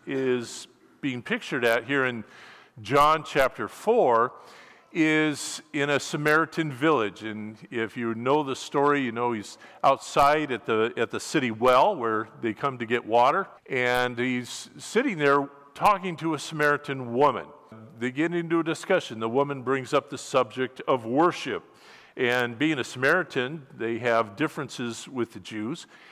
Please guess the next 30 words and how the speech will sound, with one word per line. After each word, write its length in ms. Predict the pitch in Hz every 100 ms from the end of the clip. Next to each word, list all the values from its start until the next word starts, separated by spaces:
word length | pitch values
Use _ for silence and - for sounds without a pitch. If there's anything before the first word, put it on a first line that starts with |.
| - -
And 380 | 143 139 139
she's 280 | - 196 180
asking 500 | 175 175 - 180 160
Jesus. 600 | 147 214 143 104 85 - - - - - -
Uh, 500 | 131 117 117 113 113 123 - -
she 160 | 131 160
says, 340 | - 143 120
"We 160 | 120 147
Samaritans, 720 | - 135 160 196 - 123 131
we 180 | 117 123
worship 400 | 117 127 - -
here 220 | 156 151
on 160 | 120 117
this 240 | 123 -
mountain, 480 | 139 180 - 117 131
but 180 | 123 113
the 120 | 120
Jews 280 | 143 254 233
say 300 | - 117 131
the 120 | 123
place 340 | - 139 120
of 140 | 131 101
worship 440 | 107 104 131 - - - -
is 260 | 127 123 113
Jerusalem. 680 | 123 135 180 - 113 80 - - - _ -
Jesus, 440 | 156 147 123 -
what 160 | 143 -
do 100 | 127
you 160 | 160
say?" 400 | 147 - 90 87